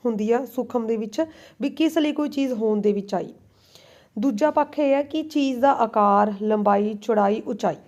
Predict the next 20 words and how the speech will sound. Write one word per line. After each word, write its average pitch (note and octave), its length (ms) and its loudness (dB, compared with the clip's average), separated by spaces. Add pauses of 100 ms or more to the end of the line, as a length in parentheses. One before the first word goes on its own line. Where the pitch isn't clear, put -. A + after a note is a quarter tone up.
(460)
ਠੀਕ A#3+ 220 -10
ਹੈ, D#4+ 60 -2 (680)
ਤੇ E4 160 4
ਰੰਗ C4 320 2
ਵੀ D4 260 0
ਇਸੇ D4+ 320 -2
ਦੇ C#4 100 0
ਵਿੱਚ C4 220 -6
ਸ਼ਾਮਲ A#3+ 320 -2
ਹੁੰਦਾ। A#3+ 280 -4 (800)
ਤੀਜਾ D4+ 340 2
ਅਨੁ-, D4+ 180 -2
ਅਨੁਕਰਨ D4 420 2
ਕੀ C#4 260 -2
ਹੈ? D#4 120 -2 (240)
ਤੀਜਾ C4 280 0
ਕੀ B3+ 180 -8
ਹੈ B3+ 60 -2
ਪੱਖ A#3+ 300 -6
ਹੈ? B3 80 -4